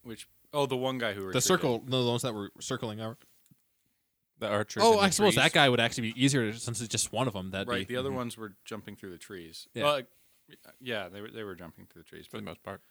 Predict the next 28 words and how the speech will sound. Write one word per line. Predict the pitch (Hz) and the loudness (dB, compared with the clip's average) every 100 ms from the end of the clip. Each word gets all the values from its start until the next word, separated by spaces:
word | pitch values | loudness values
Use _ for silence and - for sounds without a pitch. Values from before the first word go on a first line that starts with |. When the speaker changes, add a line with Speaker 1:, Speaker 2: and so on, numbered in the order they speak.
| _ | _
Speaker 3:
Let's | 113 - - - | -10 -10 -16 -12
track | 113 104 - | -8 -8 -8
that | 101 85 | -10 -6
Speaker 2:
<clears throat> | - | 0
Like | 127 | 0
Speaker 3:
guard. | 101 113 | 0 2
Speaker 2:
elves. | 127 117 117 - - - _ _ _ _ _ _ _ _ _ _ _ _ _ - | 2 2 0 -4 -6 -8 _ _ _ _ _ _ _ _ _ _ _ _ _ -10
Uh, | 120 120 117 | -4 -2 -2
so | - 104 | -2 -4
I | |
guess | 104 101 | -2 -2
that's | 104 101 | -2 -4
observation. | - 110 - 107 104 113 123 - _ _ _ _ | -6 -8 -4 0 0 -2 -10 -16 _ _ _ _
Speaker 1:
Yeah, | 110 - _ - | -12 -12 _ -10
uh, | 104 | -8
track. | 101 - 85 - - _ _ _ _ _ _ _ | -8 -10 -12 -14 -20 _ _ _ _ _ _ _
Speaker 2:
I, | 107 101 104 - | -4 -4 -4 -8
oh, | - - | -10 -6
but | 107 - | -6 -4
he | 110 | -4
only | 104 | -4
has, | 95 - | -6 -6
like, | 98 - | -6 -6
that | 95 | -6
for | - | -6
mountain, | 90 95 92 87 | -6 -6 -6 -6
right? | 98 - _ - - _ _ _ _ _ _ _ _ _ _ _ _ - | -6 -8 _ -20 -20 _ _ _ _ _ _ _ _ _ _ _ _ -14
Speaker 1:
Uh, | 90 | -14